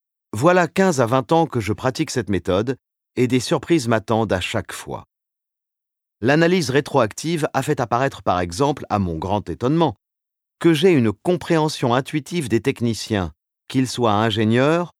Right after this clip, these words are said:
comptables ou analystes de marché. Et aussi, à l'inverse,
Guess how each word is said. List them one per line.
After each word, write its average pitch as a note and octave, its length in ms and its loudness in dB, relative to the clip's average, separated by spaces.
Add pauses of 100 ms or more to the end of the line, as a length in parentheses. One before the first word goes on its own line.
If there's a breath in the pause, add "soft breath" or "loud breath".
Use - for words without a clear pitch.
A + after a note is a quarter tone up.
(120)
comptables B2+ 640 0 (120)
ou A#2+ 160 0
analystes C#3+ 500 0
de B2 140 2
marché. G2+ 500 -2 (1160)
Et G#2+ 140 2
aussi, B2 480 -2 (180)
à G#2+ 80 0
l'inverse, G#2 580 -2